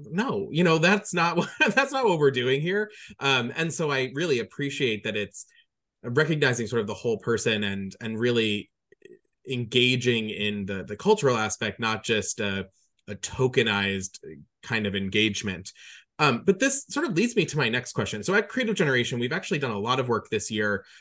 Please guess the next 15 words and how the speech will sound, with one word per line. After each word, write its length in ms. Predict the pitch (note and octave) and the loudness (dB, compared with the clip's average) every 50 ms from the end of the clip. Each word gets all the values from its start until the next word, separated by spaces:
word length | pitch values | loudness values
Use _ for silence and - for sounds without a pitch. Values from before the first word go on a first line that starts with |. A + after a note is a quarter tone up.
| - _ | -12 _
around 240 | A2 A#2+ C3+ C#3 D3+ | -2 0 2 2 0
a 40 | D3+ | -2
concept 520 | - - B2 A#2 G#2+ - A#2+ G#2+ - - | -2 -4 -4 -4 -2 -2 -2 -2 -2 -4
that 120 | A#2 G#2 A2 | -6 -6 -4
we've 160 | A2+ G2+ - | -6 -6 -8
coined 340 | - - A#2 A2 A2 G#2 F2+ | -8 -6 -4 -2 -2 -4 -4
as 200 | G#2 G2+ - - - | -6 -6 -8 -6 -6
equitable 600 | B2+ B2 - - E3 D#3 D#3+ D3 D#3 C#3+ C#3+ C#3+ - | -6 -6 -4 -2 0 0 2 2 4 4 4 2 0
intergenerational 920 | A2 G#2+ G2 A#2+ A2+ G2 G#2+ G2+ G2 F#2+ F#2+ F#2+ F#2 - G#2+ G#2 G2 - | -4 -6 -4 -4 -4 -2 -2 -4 -2 -2 -2 -4 -4 -6 -6 -8 -8 -8
collaboration. 640 | - G2 F#2 - - - - - - - A2 F2+ - | -8 -10 -10 -10 -12 -12 -12 -12 -12 -14 -14 -14 -14
And 180 | A2 A2 G#2 - - - _ _ | -14 -14 -16 -18 -20 -20 _ _
the 100 | C3 C3 | 0 0
goal 460 | B2+ A#2+ D#3 D#3+ F3 F3+ F3 D#3+ C#3 | 0 2 2 4 4 4 4 6 6
of 140 | A#2+ A2 A2 | 4 4 2
this 400 | A2+ A2+ A2 G#2 G2 - - - | 2 2 2 2 0 -2 -4 -6